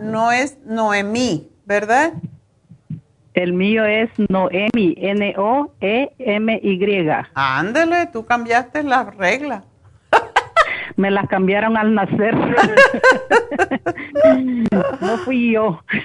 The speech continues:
Speaker 1: Oh, no, como yo, mi mamá,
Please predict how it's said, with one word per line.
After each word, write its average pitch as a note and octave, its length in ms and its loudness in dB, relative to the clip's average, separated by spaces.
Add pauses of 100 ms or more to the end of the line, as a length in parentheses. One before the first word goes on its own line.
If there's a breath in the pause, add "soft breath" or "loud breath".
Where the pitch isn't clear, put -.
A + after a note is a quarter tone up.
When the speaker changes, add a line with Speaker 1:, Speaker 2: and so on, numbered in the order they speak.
(120)
Speaker 1:
Oh, A#3 320 6
no, D4 340 4
como B3+ 280 4
yo, C#4 520 2 (120)
mi A#3 260 -2
mamá, A#3+ 640 0